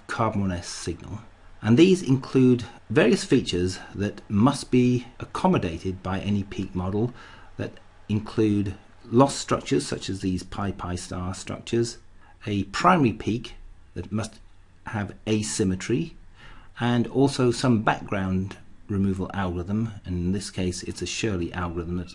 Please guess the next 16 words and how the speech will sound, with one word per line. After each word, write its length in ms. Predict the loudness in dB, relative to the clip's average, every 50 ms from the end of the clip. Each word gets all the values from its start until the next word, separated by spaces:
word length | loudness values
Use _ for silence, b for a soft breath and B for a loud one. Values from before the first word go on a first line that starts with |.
| -18 -14 -10
has 140 | -8 -8 -6
been 200 | -4 -4 -4 -4
applied, 560 | -4 -8 -8 -8 -8 -6 -6 -6 -8 -8 -10 -14 B B B B B B B B B B B
and 160 | 4 6 8
these 160 | 8 8 6
must 220 | 4 2 0 -2 2
all 240 | 8 10 10 10 10
combine 680 | 8 4 4 6 8 6 6 6 4 2 -2 -4 -4 -4
in 100 | -4 -2
a 80 | -2 -4
suitable 580 | -6 -6 0 2 2 2 2 2 2 2 2
way 440 | 2 0 -2 -2 -4 -4 -6 -6 -8 b b b b b b b b
to 160 | -6 -2 0
allow 320 | 2 2 2 2 0 -2 -4 -6 -6 -4 0
data 280 | 2 4 4 4 2 2
reproduction, 840 | 2 4 2 4 2 -2 -2 -2 -4 -6 -8 -6 -4 -4 -4 -4